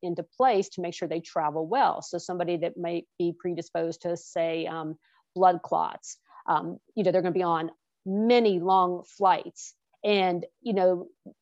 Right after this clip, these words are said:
y-, there's this discussion about, well, just be, by being in a plane, am I at greater rid of,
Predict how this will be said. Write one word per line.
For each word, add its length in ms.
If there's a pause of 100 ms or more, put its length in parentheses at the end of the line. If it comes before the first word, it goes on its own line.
(440)
y-, 160
there's 240
this 180
discussion 720
about, 300
well, 140
just 220
be, 220 (120)
by 180 (220)
being 180
in 80
a 60
plane, 340
am 100
I 120
at 60
greater 260
rid 180
of, 120